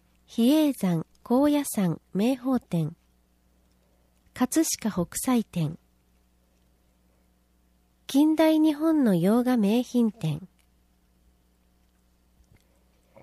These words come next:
二千三、三十周年。生誕百年宗像志功展。生誕百二十年竹久夢二展。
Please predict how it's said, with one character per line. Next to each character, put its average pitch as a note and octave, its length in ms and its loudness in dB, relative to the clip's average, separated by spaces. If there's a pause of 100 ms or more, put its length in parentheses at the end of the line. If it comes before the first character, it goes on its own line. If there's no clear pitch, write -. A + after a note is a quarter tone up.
(260)
二 G#3 160 2
千 D#4 320 0
三、 F#3+ 400 -2 (220)
三 C#4 340 0
十 C#4+ 140 0
周 B3+ 340 2
年。 F3 240 0 (760)
生 D4+ 360 0
誕 D4+ 320 -2
百 C#4+ 400 -4
年 G3+ 260 2 (100)
宗 A3+ 300 2
像 A3 300 -4
志 - 120 -12
功 A#3 220 0
展。 E3+ 300 -4 (1300)
生 C4+ 260 2
誕 D#4 340 0
百 C4 340 0
二 D4 140 4
十 C#4 280 0
年 F3 280 -2 (380)
竹 D#4+ 300 -2
久 - 260 -6
夢 F3+ 340 0
二 A#3 140 -4
展。 F3 300 -4